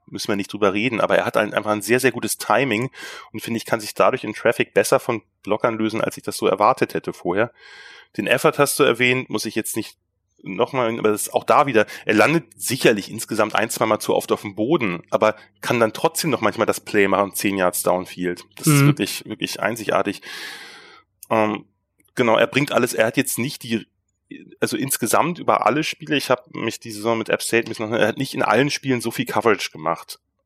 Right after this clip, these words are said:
Speaker 1: Das, er, er bringt aber alles mit, finde ich, dafür, dass er eben Coverage-Linebacker werden kann, also ein richtig guter auch in der N F L. Er ist beweglich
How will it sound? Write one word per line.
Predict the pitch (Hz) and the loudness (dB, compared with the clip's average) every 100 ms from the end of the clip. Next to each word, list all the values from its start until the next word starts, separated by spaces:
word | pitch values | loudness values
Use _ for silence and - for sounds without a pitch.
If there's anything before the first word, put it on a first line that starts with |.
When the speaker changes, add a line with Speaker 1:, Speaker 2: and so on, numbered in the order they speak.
| _ - | _ -10
Speaker 1:
Das, | - | -6
er, | - - - _ | -6 -6 -8 _
er | - | -4
bringt | - 143 | 0 2
aber | - 113 | 2 4
alles | 113 117 - | 2 0 0
mit, | - - | -2 -2
finde | - 101 | -4 -4
ich, | 92 | 0
dafür, | 104 98 - 107 | 2 2 2 0
dass | 95 | -2
er | - 107 104 | -2 0 0
eben | 104 101 101 - _ _ _ - | -2 -6 -8 -10 _ _ _ -4
Coverage-Linebacker | - 110 110 - 104 101 107 101 104 | 0 2 2 2 2 2 2 0 0
werden | 101 95 95 | 2 -2 -2
kann, | - 113 107 | -2 -2 0
also | 92 | -4
ein | 92 | 0
richtig | 110 - 110 | 0 -2 -12
guter | - 131 107 | -8 -2 2
auch | 85 - | 2 0
in | 92 | -4
der | 87 | -4
N | 90 | -4
F | 90 - | -6 -4
L. | 90 | 0
Er | 87 | 2
ist | 95 - | 0 0
beweglich | 107 110 120 - 107 | -2 0 0 0 -6